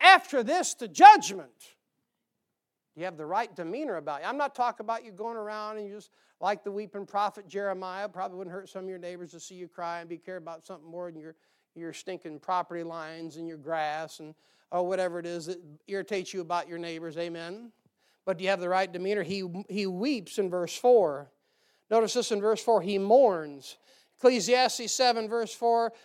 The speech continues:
uh, Solomon says, "The heart of the wise is in the house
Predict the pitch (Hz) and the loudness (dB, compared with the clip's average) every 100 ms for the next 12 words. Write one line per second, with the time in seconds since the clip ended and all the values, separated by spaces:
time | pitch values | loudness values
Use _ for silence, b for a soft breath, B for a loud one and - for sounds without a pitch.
0 | b 202 196 254 254 240 220 - 214 175 | b -4 2 4 6 4 -2 -2 -2 0
1 | 196 254 269 262 220 202 190 208 254 240 | 0 4 6 4 2 0 2 4 6 6
2 | 226 202 185 170 202 185 - 247 240 226 | 4 0 -4 -8 -10 -10 0 4 4 0
3 | - - | -10 -12